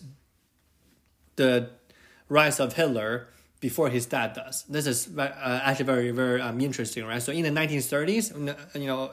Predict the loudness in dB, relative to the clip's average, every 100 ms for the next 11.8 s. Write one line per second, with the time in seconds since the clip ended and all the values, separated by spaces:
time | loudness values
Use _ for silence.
0 | -4 -2 0 -4 -10 -20 -20 -20 _ 0
1 | 2 4 2 -2 0 2 2 0 2 2
2 | 2 -4 -10 -20 _ _ 4 4 2 0
3 | -2 -2 0 -2 -2 -4 -4 -8 -14 _
4 | -20 -20 _ -6 -2 -2 -2 -6 -12 -10
5 | -4 -4 -2 -2 -2 0 2 2 0 0
6 | -2 -2 -2 0 0 -2 0 -2 -2 -2
7 | 0 -2 -4 -4 -2 -2 0 -2 -2 -4
8 | -2 0 0 -4 -6 -10 _ _ _ -4
9 | 0 0 0 0 0 2 0 0 -2 -2
10 | -4 -2 -4 -2 -4 -6 -2 -2 -2 -6
11 | -6 -4 -2 -2 -2 -4 -4 -6